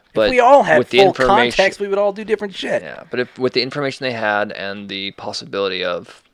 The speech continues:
Speaker 1: Hitler getting an atomic bomb,
Speaker 2: Yeah.
Speaker 1: yeah, uh, go with beating him to it.
Speaker 2: And we so lucked out because after we, uh, I mean, I guess we don't, they burned a bunch of shit,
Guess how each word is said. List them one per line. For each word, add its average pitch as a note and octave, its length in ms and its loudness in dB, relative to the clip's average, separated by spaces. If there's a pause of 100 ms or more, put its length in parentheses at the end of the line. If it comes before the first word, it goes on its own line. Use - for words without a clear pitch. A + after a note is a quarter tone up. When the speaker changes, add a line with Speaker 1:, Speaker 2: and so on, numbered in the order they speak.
(140)
Speaker 1:
Hitler G2+ 340 -8
getting G2+ 280 -8
an G2+ 120 -12
atomic G#2 460 -10
bomb, F#2 420 -8 (120)
Speaker 2:
Yeah. G#2 280 -4 (260)
Speaker 1:
yeah, E2 180 -8 (140)
uh, G2 340 -2 (420)
go D3+ 140 0
with - 220 -6
beating G#2+ 280 -6
him G#2 100 -16
to D#2+ 200 -12
it. - 200 -14
Speaker 2:
And C#3+ 140 0
we D#3+ 80 2
so E3+ 280 2
lucked A#2 300 2
out G#2 160 2
because A2 400 -6
after C3+ 320 -2
we, A#2 180 -6 (120)
uh, G#2+ 160 -4
I A#2+ 60 -4
mean, A#2+ 120 0
I A2 100 2
guess A2 220 -4
we G2 80 -4
don't, G2 220 -8
they G#2 200 -2
burned G#2 320 -2
a G2+ 40 -6
bunch F2+ 200 -6
of - 80 -12
shit, - 260 -6